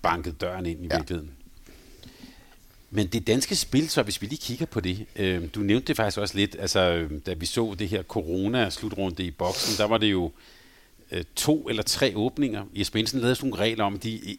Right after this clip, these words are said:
Speaker 1: ingen indspil til stregen, og altså, jeg kan huske, de kørte tres rundgange.
Speaker 2: Ja.
Speaker 1: <laughs> Og så, det var meget. Det var ligesom en variant, og så har han jo så faktisk stille og roligt bygget nogle ting på, og du nævnte også, at vi har set sådan fem et-forsvar og sådan noget. Sådan helt, hvad er der sket med det danske spil?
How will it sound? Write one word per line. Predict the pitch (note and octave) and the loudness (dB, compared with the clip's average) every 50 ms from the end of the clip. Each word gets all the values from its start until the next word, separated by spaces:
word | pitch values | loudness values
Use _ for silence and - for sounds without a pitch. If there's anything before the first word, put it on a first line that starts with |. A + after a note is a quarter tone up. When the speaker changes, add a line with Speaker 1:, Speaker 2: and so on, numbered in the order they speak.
| _ - | _ 2
Speaker 1:
ingen | A#2+ A2+ C3+ E3 D3 | 4 4 4 6 6
indspil | A#2+ A#2+ D3+ - - - C3+ C3 | 4 4 4 2 2 0 0 0
til | - - A#2 G2+ | 0 -2 -2 -2
stregen, | - - - G2+ A2+ A#2 - A#2 A#2+ B2 A#2 | -2 -2 0 0 0 0 0 -4 -6 -6 -4
og | F2 F#2+ F2+ F2+ | -4 -4 -4 -4
altså, | G2 F2 F#2+ | -4 -4 -4
jeg | F#2 D#2+ | -4 -4
kan | F2+ | -4
huske, | G#2 - - | -6 -6 -6
de | G#2 | -10
kørte | E2 - - G2+ G#2+ - - - - - - - - - - - - - | -6 0 2 2 2 2 0 -8 -20 -20 -20 -20 -20 -20 -20 -12 -6 -4
tres | - - - C3 C#3 - - - | 0 4 6 6 6 4 2 0
rundgange. | F#2 G2+ G#2 G#2 - G2+ F#2 G#2 G#2 - - - | 0 0 0 2 2 2 2 2 -2 -2 -2 0
Speaker 2:
Ja. | G2+ F#2 - D3 | 0 2 2 2
Speaker 1:
<laughs> | - - | 2 2
Og | D#3+ - | 0 2
så, | - - E3+ - - - - F#3 - - - | 2 2 0 0 -2 -8 -8 -8 -4 2 6
det | B2+ | 6
var | B2 A2 | 6 6
meget. | G2+ F#2 G2 A#2 C3+ - - - - - - - - - - | 4 4 4 4 2 2 0 -12 -16 -18 -18 -20 -2 4 6
Det | E3+ | 8
var | F3+ | 8
ligesom | E3+ D#3+ E3 D3+ C#3 | 8 6 4 6 4
en | D#3 F3 D#3+ C#3 | 4 4 6 8
variant, | C3 B2 A2+ G2+ G2+ A2 G#2+ - - - | 8 8 8 8 6 4 2 0 -4 -6
og | G2+ - | -4 0
så | - F#3 | 2 2
har | G#3 F#3+ F#3+ F3+ F3 | 2 2 4 4 6
han | E3 D3 B2 | 6 6 6
jo | A#2 A2 | 4 4
så | - D#3+ E3 | 2 2 0
faktisk | - - B2+ C3+ - - E3 - | 0 0 -4 -4 -2 -2 -4 -2
stille | - - C#3 D#3 G#3 G3 | -2 0 0 0 0 0
og | C3+ | -2
roligt | A2+ B2 B2+ C3+ C3 - _ - | -2 -2 -2 -4 -6 -12 _ -8
bygget | - A2 G#2 G#2 G#2+ G2 | -6 -4 -2 0 0 0
nogle | F#2 F#2 F2+ | 0 -2 -2
ting | - - C#3+ - - | -2 -4 -4 -4 -2
på, | - C#3 C3+ C#3 | 0 0 2 2
og | - G2+ F#2+ F2 - - - - - - - - | 0 -2 -4 -4 -6 -8 -12 -20 -20 -16 -8 -2
du | G#2+ | 2
nævnte | G#2 A#2 B2+ A2+ A2 | 2 4 4 6 6
også, | G2+ G#2 - - | 4 4 2 0
at | |
vi | G2+ F#2 | 0 2
har | F2+ F2+ E2+ D2+ - - - _ _ - - | 4 4 2 2 -2 -10 -18 _ _ -12 -8
set | - - A2+ F#2 - - | -4 -4 -4 -4 -6 -6
sådan | - F2 E2+ D#2+ | -6 -6 -6 -6
fem | - - G2 E2+ F2+ | -4 -2 -2 0 0
et-forsvar | G2+ - - - - A2+ G2+ F#2 E2+ - - F#2 F#2+ | -2 -2 -4 -6 -6 -6 -6 -6 -8 -8 -8 -8 -6
og | F#2+ | -8
sådan | - F#2 F2+ | -8 -8 -8
noget. | F#2 F2+ - - - - - - - - _ _ - F#2 F2+ - - - | -8 -8 -10 -12 -16 -20 -20 -20 -20 -20 _ _ -20 -20 -20 -20 -16 -12
Sådan | - A2+ A2 A2+ | -10 -6 -4 -2
helt, | D#3 F#3+ F#3+ | 0 0 0
hvad | D#3+ C3 C3 C#3+ F3+ | 0 2 4 4 4
er | G#3+ | 4
der | G#3+ F3+ | 4 2
sket | - - - E4+ - - | -2 -2 -4 -6 -4 -4
med | A3+ G#3 | -4 -4
det | G#3 E3 | -2 0
danske | D3 C#3+ - - E3 | -2 -2 -2 -6 -8
spil? | C#3 C#3 C#3 C#3+ | -8 -8 -10 -10